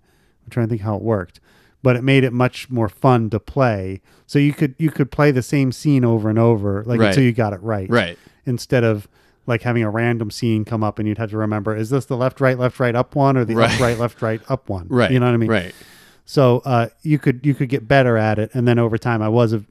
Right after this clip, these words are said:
Speaker 1: eventually able to finish the whole thing and see
Speaker 2: Nice.
Speaker 1: the conclusion. Yeah, which is cool.
Speaker 2: Yeah.
Speaker 1: So
Speaker 2: So he gets the girl.
Speaker 1: Yeah,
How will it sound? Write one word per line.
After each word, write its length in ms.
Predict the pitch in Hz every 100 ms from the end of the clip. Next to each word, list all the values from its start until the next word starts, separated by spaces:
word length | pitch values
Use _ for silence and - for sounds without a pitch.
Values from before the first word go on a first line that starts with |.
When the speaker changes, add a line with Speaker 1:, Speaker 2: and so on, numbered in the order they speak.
| -
Speaker 1:
eventually 540 | 131 117 117 135 110
able 160 | 107 101
to 60 | -
finish 340 | 135 107 -
the 100 | 113
whole 140 | 107 104
thing 300 | - 110 98
and 100 | -
see 120 | 143
Speaker 2:
Nice. 100 | 113
Speaker 1:
the 80 | 117
conclusion. 640 | 113 - 120 101 98 104
Yeah, 80 | 113
which 180 | 107 120
is 140 | 110
cool. 320 | - 117 98 _ 127
Speaker 2:
Yeah. 200 | 113 -
Speaker 1:
So 200 | - 101 _
Speaker 2:
So 60 | -
he 60 | 120
gets 220 | 117 -
the 120 | -
girl. 380 | 104 107 110 107 _ _ _ - - - _
Speaker 1:
Yeah, 180 | 151